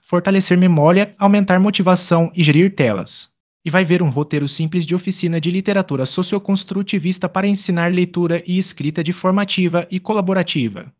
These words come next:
Principais aprendizados: um. Você aprende mais lendo em grupo. Dois. Seu entendimento melhora com perguntas. Três.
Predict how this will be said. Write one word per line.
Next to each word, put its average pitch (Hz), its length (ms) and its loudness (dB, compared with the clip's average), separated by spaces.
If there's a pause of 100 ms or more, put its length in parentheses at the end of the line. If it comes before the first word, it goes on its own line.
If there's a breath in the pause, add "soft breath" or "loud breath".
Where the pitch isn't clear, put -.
(240)
Principais 151 540 -2
aprendizados: 135 760 -2
um. 120 240 -4 (380)
Você 127 220 0
aprende 135 340 0
mais 143 280 0
lendo 170 220 2
em 175 80 4
grupo. 127 400 -4 (380)
Dois. 139 400 0 (260)
Seu 151 140 0
entendimento 139 580 0
melhora 151 320 4
com 156 140 -2
perguntas. 123 800 -2 (360)
Três. 160 480 2